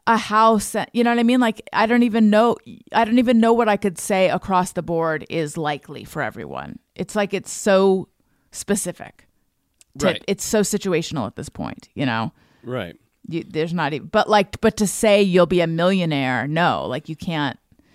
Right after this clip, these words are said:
Speaker 1: the, the, what we can, like, the American dream is whatever. I, this is, this is such a, uh, a heady conversation. Yes, I agree with you, Todd.
Speaker 2: And it's even seen, if you don't have this level of success, as a moral failing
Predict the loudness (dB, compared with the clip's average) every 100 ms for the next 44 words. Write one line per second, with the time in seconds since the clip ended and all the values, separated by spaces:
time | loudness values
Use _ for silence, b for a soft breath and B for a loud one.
0 | b b b -8 -8 -8 -14 -8 0 2
1 | 2 -2 0 0 2 0 0 0 2 4
2 | 2 2 -2 -2 -4 -2 -2 -2 -4 -8
3 | -20 B -6 -4 -4 -6 -4 -6 -6 -12
4 | -12 -16 _ -12 -10 -12 -10 -10 -6 -6
5 | -8 _ _ -20 _ -6 -4 -4 -6 -4
6 | -4 -6 -6 -8 -10 -10 -10 -10 -10 -8
7 | -6 -8 -2 -2 0 -4 -6 -12 -14 -12
8 | -12 -14 _ B B B B B _ -4
9 | -2 0 -2 -6 -6 -4 -2 -2 -2 -6
10 | -6 -6 -6 -8 -12 -18 _ _ -6 -4
11 | -4 0 2 2 0 -4 -4 -6 -6 -6
12 | -6 -8 -14 -12 -8 -8 -8 -4 -2 2
13 | 2 2 0 -6 -10 -12